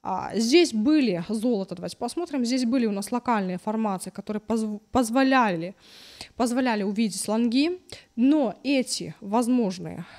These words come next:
покупки у нас были перекрыты шортовыми импульсами. То есть импульс вниз, э, определяющий, который,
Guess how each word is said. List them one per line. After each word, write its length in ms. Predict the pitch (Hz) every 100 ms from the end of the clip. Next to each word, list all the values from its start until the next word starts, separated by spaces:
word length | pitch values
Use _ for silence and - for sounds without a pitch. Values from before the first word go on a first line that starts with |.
| - -
покупки 480 | 262 392 392 -
у 100 | 254
нас 220 | 247 285 233
были 280 | 226 269
перекрыты 840 | 240 - 285 247 - 254 277 277 233
шортовыми 640 | - 202 - 196 202 196
импульсами. 640 | - 180 170 147 - 170 - - - -
То 60 | -
есть 200 | 220 -
импульс 380 | 302 339 339 -
вниз, 400 | 262 233 262 - _ _ _ _
э, 300 | 220 214 208
определяющий, 800 | 208 220 247 226 233 214 196 -
который, 500 | - - 285 277 233